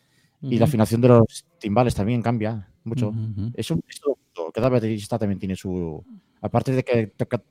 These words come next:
Speaker 1: toca cada uno a su manera, pues también tiene, es todo un mundo. Y los bajistas igual. Parece que no, pero
Speaker 2: Ujú. Aparte
Speaker 1: todos
Speaker 2: del,
Speaker 1: tenemos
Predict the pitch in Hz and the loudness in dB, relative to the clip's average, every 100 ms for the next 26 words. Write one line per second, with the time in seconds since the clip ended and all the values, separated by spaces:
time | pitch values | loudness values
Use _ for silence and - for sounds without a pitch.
0 | _ 120 110 95 98 101 104 98 104 - | _ -8 -6 -6 -4 -2 0 0 -2 -6
1 | - 98 92 95 107 104 87 92 90 95 | -2 0 0 -2 -4 -4 -4 -4 -4 -4
2 | 87 78 - _ _ _ _ _ _ - | -6 -8 -14 _ _ _ _ _ _ -20
3 | - _ - _ - 127 120 90 85 73 | -18 _ -20 _ 0 4 6 4 0 -4
4 | - _ _ _ _ _ 107 104 98 113 | -10 _ _ _ _ _ 0 2 2 2
5 | 139 117 104 78 78 - - _ _ _ | 0 4 4 2 -4 -16 -20 _ _ _
6 | _ _ _ - 104 120 107 117 104 82 | _ _ _ -6 -4 -2 0 2 2 0
7 | 76 - _ _ _ _ _ _ 139 107 | -4 -12 _ _ _ _ _ _ 0 0
8 | 104 135 _ _ _ _ _ _ _ - | -2 -6 _ _ _ _ _ _ _ -20
9 | - - 127 120 147 147 135 151 131 120 | -20 -2 0 2 4 6 6 8 8 6